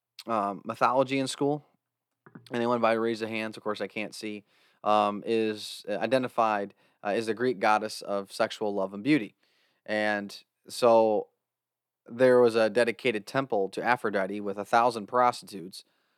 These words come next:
uh, that hung out around that, you know, as, as Corinth. Corinth was a sexually perverse place. Does that remind you of anything by chance? So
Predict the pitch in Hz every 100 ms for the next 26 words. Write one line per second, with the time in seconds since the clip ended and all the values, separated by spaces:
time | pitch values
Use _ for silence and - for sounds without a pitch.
0 | _ - 101 104 98 123 113 110 98 110
1 | 120 104 95 98 - _ _ 110 76 113
2 | 113 - 107 - 165 82 - 131 127 120
3 | 110 117 107 113 - _ _ - 107 107
4 | 107 - 117 117 113 104 98 95 - 160
5 | 107 - _ _ 123 170 - 143 123 113
6 | 123 127 127 123 127 120 120 123 _ _
7 | 104 113 113 - 113 - _ _ _ _
8 | - - 143 131